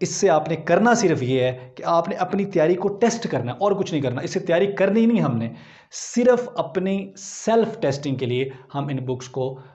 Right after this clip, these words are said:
स-, जो है वो, अ, कंसल्ट कर सकते हैं, कोई बुराई नहीं इसमें, लेकिन इसको तैयारी के लिए इस्तेमाल नहीं करना। तो ये तो हो गई जी, अ, हमारी बुक्स कि हमने कौन कौन सी बुक्स करनी है।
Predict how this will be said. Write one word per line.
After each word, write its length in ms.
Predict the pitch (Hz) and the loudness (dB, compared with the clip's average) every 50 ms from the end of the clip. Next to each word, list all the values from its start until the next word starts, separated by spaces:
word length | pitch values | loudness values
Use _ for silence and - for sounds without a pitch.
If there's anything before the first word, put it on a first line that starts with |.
| _ _ _ _ - | _ _ _ _ -20
स-, 180 | - - - - | -18 -12 -8 -4
जो 400 | 131 120 120 120 - - 127 117 | -2 -2 -2 -2 -2 -2 -2 -2
है 100 | 117 113 | -2 -2
वो, 280 | 110 120 143 151 - - - - _ - | -2 -4 -6 -8 -10 -16 -20 -20 _ -12
अ, 160 | - 123 120 | -6 -6 -6
कंसल्ट 480 | 113 117 - 117 113 - 127 127 139 139 | -4 -4 -6 -6 -6 -4 -4 -4 -4 -6
कर 120 | - - | -6 -8
सकते 300 | 156 156 170 139 - 147 | -6 -6 -6 -8 -6 -6
हैं, 60 | 139 135 | -6 -4
कोई 100 | 139 127 | -4 -2
बुराई 240 | 120 113 117 135 | -2 -2 -2 -2
नहीं 100 | 160 170 | -2 -4
इसमें, 420 | 156 139 - 135 135 139 - - - - | -6 -6 -6 -8 -8 -8 -10 -14 -10 -8
लेकिन 180 | 139 135 139 185 | -6 -6 -4 -6
इसको 180 | 165 - - 165 | -6 -4 -6 -6
तैयारी 380 | 165 - 143 131 139 160 175 | -4 -4 -4 -2 0 -2 -2
के 120 | 170 143 120 | -2 -2 -4
लिए 120 | 120 117 | -4 -4
इस्तेमाल 480 | 113 - - 120 110 107 110 131 143 - - - _ _ _ - | -6 -6 -8 -8 -6 -6 -6 -8 -10 -12 -18 -20 _ _ _ -10
नहीं 380 | 120 117 113 120 113 113 120 117 | -8 -6 -6 -4 -4 -6 -6 -8
करना। 420 | - 117 - - 135 139 - _ _ - - _ _ _ _ _ _ - | -10 -12 -14 -16 -18 -20 -20 _ _ -20 -20 _ _ _ _ _ _ -2
तो 300 | 147 143 143 147 143 139 | 0 0 0 0 -2 -4
ये 220 | 165 127 151 214 233 | -4 -2 0 2 4
तो 120 | 226 233 | 4 4
हो 120 | 185 170 160 | 4 4 2
गई 160 | 156 160 165 | 2 2 0
जी, 260 | 160 175 175 - - - - - _ - - | 0 -2 -4 -6 -12 -18 -20 -20 _ -6 -4
अ, 200 | 120 123 - - | -4 -2 -2 -4
हमारी 380 | 123 117 120 113 117 123 127 135 - - | -4 -4 -2 -2 -4 -4 -6 -10 -12 -8
बुक्स 320 | 123 120 180 - - - - | -2 -2 0 0 -2 -4 -12
कि 280 | - - - - - | -16 -20 -16 -12 -10
हमने 160 | 127 123 123 120 | -8 -6 -8 -8
कौन 200 | 120 127 120 117 | -8 -8 -6 -6
कौन 100 | 127 117 | -6 -6
सी 100 | 123 113 | -6 -4
बुक्स 260 | 107 170 170 - - | -4 -6 -6 -6 -4
करनी 260 | - 180 160 165 170 | -4 -2 -2 0 0
है। 200 | 170 175 175 170 | -2 -2 -2 -4